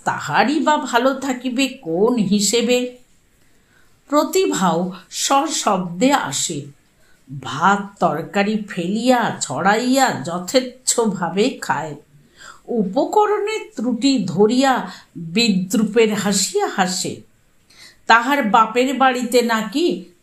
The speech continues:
তিন রকম মাছ রান্না না হইলে পাতের কাছেই আসে না কেউ। ভাতের চাইতে তরকারির পরিমাণ বেশি না হইলে যে আবার খাওয়া যায় বিয়ের আগে নাকি জানাই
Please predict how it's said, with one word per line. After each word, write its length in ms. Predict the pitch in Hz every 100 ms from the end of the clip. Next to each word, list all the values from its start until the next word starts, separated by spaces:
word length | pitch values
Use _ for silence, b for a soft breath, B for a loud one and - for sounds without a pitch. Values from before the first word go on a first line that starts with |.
| -
তিন 320 | 254 220 220
রকম 480 | 240 240 277 247 180
মাছ 420 | 180 226 - 208
রান্না 540 | 180 143 196 220 247
না 380 | 220 151 170 254
হইলে 560 | 214 247 277 277 269 262 B B -
পাতের 520 | 156 151 202 254 247
কাছেই 540 | 165 135 - 202 370
আসে 400 | 440 277 - 254
না 240 | 254 262 -
কেউ। 260 | 208 160 - - _ _ _ _ _ _ 185
ভাতের 720 | 185 202 185 185 185 220 262
চাইতে 600 | - 302 294 - 302 294 -
তরকারির 800 | 175 180 185 233 226 269 277 -
পরিমাণ 720 | 226 196 185 214 262 262 262 180
বেশি 400 | 180 196 269 277
না 400 | 226 139 185 202
হইলে 460 | 269 294 302 320
যে 160 | 320 320
আবার 320 | 302 285 302 294 B B _
খাওয়া 540 | - - 175 220 285 311
যায় 320 | 285 240 208 208 B B -
বিয়ের 680 | 202 233 233 220 220 220 -
আগে 460 | 160 151 165 214
নাকি 420 | 262 285 254 247 185
জানাই 640 | 180 143 160 175 240 285